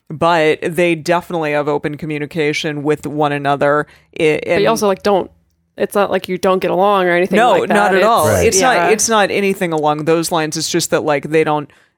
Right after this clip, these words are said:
Speaker 1: all need to, like, hang out together all the time, but they will if, if that occurs in the moment, but there's no push to do that per se. I think it's just, like, a mutual understanding and also, like, respect for one another.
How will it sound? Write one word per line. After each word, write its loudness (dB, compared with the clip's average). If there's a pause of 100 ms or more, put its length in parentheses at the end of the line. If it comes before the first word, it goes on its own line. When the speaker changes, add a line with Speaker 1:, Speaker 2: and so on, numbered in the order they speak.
(140)
Speaker 1:
all 2
need -2
to, -2
like, 0 (160)
hang -4
out 0
together 0
all 0
the -4
time, -2
but -2
they 2
will 2
if, -6 (100)
if -6
that 0 (320)
occurs 2
in -4
the -4
moment, -2 (260)
but -2
there's 2
no 0 (140)
push -2
to -4
do -4
that -4
per -6
se. -2 (260)
I 0
think -4
it's -2
just, -2
like, -2
a 0
mutual -2 (280)
understanding -2
and -2
also, 0
like, -2
respect -4
for -4
one -4
another. -2